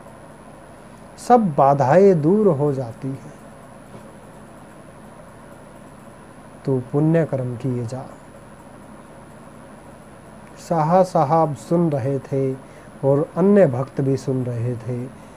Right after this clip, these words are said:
शाह साहब को अपने प्रश्नों का उत्तर मिल चुका था। उसके बाद महाराज जी कहते हैं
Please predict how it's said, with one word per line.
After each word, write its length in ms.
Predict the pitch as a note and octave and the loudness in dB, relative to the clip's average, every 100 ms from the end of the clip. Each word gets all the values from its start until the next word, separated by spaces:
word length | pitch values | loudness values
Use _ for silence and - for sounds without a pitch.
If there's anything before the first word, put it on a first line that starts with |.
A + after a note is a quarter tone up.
| - - | -12 -2
शाह 260 | E3+ G3 | 2 2
साहब 380 | F#3 D3 D#3 E3+ | 4 6 6 4
को 120 | E3+ | 4
अपने 380 | F3 D3 E3+ E3 | 4 4 0 0
प्रश्नों 500 | D#3 D#3 - F3 E3 | 0 -4 -2 0 0
का 260 | C3+ B2+ D3 - | 0 -6 -8 -12
उत्तर 300 | F3 - C3 | -14 -2 -2
मिल 240 | B2 A#2+ A2+ | -2 -6 -8
चुका 320 | B2+ C3 B2 | -10 -10 -12
था। 220 | - C#3+ - - D4 - - - - - - - - - - - - - - - - - - - C3 | -14 -16 -16 -20 -20 -20 -20 -20 -20 -20 -20 -20 -20 -20 -20 -20 -20 -20 -20 -20 -20 -20 -20 -10 -10
उसके 320 | - - C#3+ | -4 0 2
बाद 380 | C3 C3+ D3 C#3 | 4 4 2 0
महाराज 460 | C3 A#2 C3 B2+ | -2 0 0 0
जी 140 | C3 C3 | -4 -6
कहते 440 | C3+ G#2+ - C#3 | -6 -8 -6 -6
हैं 440 | A2+ C3+ D#3+ G3 | -4 -4 -4 -6